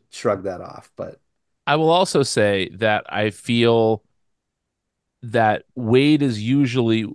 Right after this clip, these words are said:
Speaker 2: one of Waid's best strengths to me is his pacing. And it felt very rushed that the house was destroyed this issue and also fixed this issue.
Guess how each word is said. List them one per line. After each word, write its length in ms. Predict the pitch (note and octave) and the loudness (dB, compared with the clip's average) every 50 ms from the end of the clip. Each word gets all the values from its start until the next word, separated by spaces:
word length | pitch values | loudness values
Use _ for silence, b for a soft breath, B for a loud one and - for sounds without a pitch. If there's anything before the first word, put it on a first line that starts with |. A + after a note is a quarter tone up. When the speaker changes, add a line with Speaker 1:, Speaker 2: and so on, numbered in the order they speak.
| - | -12
Speaker 2:
one 460 | - E2+ F#2 F#2+ A2 A2+ B2 C3+ C#3 | -12 -12 -10 -10 -6 -2 0 0 2
of 120 | C#3+ B2+ A2 | 2 0 0
Waid's 360 | A2+ A#2 A#2 A#2 A#2 F#2+ F2+ | 2 2 2 2 0 -2 -4
best 420 | E2+ - A2 A2 G2+ - - - _ _ _ - | -2 0 0 0 0 -4 -8 -20 _ _ _ -20
strengths 480 | - - - A2 A2 A2 G2 - - | -20 -12 -6 -4 -4 -4 -4 -8 -12
to 140 | - - G2+ | -8 -6 -4
me 360 | F#2+ G2 G#2 G#2+ G#2 G2 - | -2 -2 -2 0 -2 -2 -2
is 220 | - G2 F#2+ F2+ - | -2 -4 -4 -4 -6
his 260 | - F#2 F2+ F2+ E2 | -6 -6 -6 -6 -6
pacing. 640 | - _ - - G#2 G#2+ A2+ - - E3 F3 F#3+ G#3 - _ _ _ _ _ _ _ _ _ _ _ _ _ _ - | -10 _ -12 -6 -4 -4 -4 -2 -2 -4 -4 -4 -6 -10 _ _ _ _ _ _ _ _ _ _ _ _ _ _ -2
And 120 | A#2+ B2 C3 | 0 0 0
it 120 | - - - | -2 -6 -8
felt 340 | - - C#3+ D3 C#3+ - - | -6 -2 0 0 0 -2 -6
very 440 | A2 F#2+ G#2+ B2 B2+ C3 C3 C3+ B2+ | -8 -2 0 2 2 4 2 2 0
rushed 540 | A#2 G#2 G2 G#2 A2+ A2 G#2+ G2 - - - | -2 -4 -4 0 0 0 0 0 -4 -12 -12
that 120 | G#2+ G2 - | -10 -8 -8
the 80 | G#2 | -6
house 300 | - - A2 A#2 A2 - | -4 -2 -2 -2 -4 -4
was 160 | - G#2 F#2 | -8 -10 -8
destroyed 600 | F#2 F#2+ F2+ - - - A2+ A2 A2 A2+ A2 G2+ | -8 -12 -12 -12 -12 -6 -2 0 0 0 0 0
this 200 | F2+ G2+ F#2+ - G#2+ | -2 -4 -4 -2 -4
issue 320 | G2+ F#2+ - - G2+ G2 - | -4 -4 -4 -4 -4 -4 -4
and 120 | G2 G2 | -4 -4
also 380 | F#2 F2 G2+ F#2+ - - A2+ G2+ | -2 -2 -2 -2 0 0 -2 -2
fixed 400 | - - - G2+ - - - - | -2 -2 -6 -6 -6 -8 -12 -8
this 160 | E3+ E3+ - F#3 | -8 -6 -4 -4
issue. 420 | F#3 F#3+ - - - - B3+ A3 | -4 -4 -4 -4 -4 -4 -6 -8